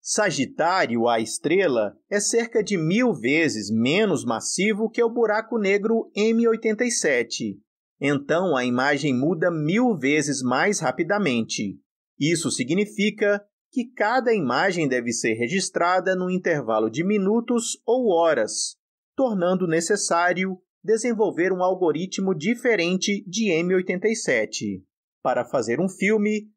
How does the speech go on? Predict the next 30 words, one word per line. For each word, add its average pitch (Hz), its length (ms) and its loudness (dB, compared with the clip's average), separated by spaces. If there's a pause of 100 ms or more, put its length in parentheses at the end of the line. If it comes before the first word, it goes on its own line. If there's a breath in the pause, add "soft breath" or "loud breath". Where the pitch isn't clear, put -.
(180)
o 233 140 0
E 240 80 0
H 180 300 0
T 165 260 0
não 202 240 2
só 170 300 0
terá 131 260 0
que 151 140 -6
coletar 117 720 -2
todos 196 360 2
os 117 140 -2
dados 107 320 -2
necessários 143 800 0
para 117 260 0
produzir 113 540 -2
uma 151 180 -2
imagem 147 560 0
do 117 80 -4
buraco 110 440 0
negro, 190 580 0 (400)
mas 233 240 0
também 151 460 0
dividir 151 500 -2
os 165 140 -2
dados 165 460 0
em 208 140 0
pedaços 135 560 -2
diferentes 190 960 -2
pelo 214 260 0
tempo. 120 600 -2